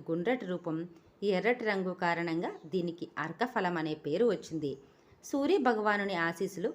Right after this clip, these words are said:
పిల్లలకు లభించాలనే సూచనగా ఈ భోగి పళ్ళను పోస్తారు. అందుకోసం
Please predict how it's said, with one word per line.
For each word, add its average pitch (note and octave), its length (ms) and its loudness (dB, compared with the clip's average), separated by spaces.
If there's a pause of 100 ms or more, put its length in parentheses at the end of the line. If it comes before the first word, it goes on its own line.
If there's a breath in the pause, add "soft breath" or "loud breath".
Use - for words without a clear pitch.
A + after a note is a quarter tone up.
(200)
పిల్లలకు G#3 440 2
లభించాలనే E3 680 -2
సూచనగా D#3 580 -4 (160)
ఈ G3+ 160 -2
భోగి E3 340 0
పళ్ళను E3+ 340 -2
పోస్తారు. D#3+ 520 -2 (460 soft breath)
అందుకోసం A3+ 560 4